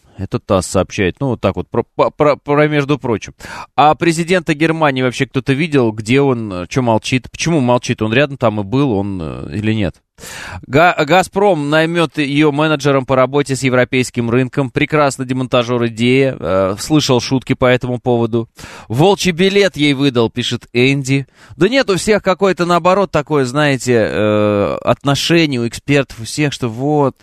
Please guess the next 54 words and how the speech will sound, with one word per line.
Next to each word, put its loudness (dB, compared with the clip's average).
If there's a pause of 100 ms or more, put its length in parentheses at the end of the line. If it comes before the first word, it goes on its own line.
(140)
ангелы, 0
мы -6
к -18
ней -2
привыкли, 0
и 2
вот -4
ангел 0
уходит, 0 (600)
уходит 0
такая -2
часть -2
нашей -4
жизни». -2 (480)
Ну, -2
вот -2
что-то -2
такое. -2
У 0
экспертов, -2
во -2
всяком -6
случае, -8
то, -8
что -4
я 4
видел. -2 (420)
Не -6
знаю, 0
мне -2
всё -4
равно, 0
что -6
она -2
уходит. -4
Пусть -10
уходит. -6
Ничего -10
хорошего -2
от 2
неё 0
я, 4
например, -6
сам 0
не -4
видел. -2
Может -2
быть, -2
кто-то -2
видел, 2
а 4
я 2
не -2
видел. -4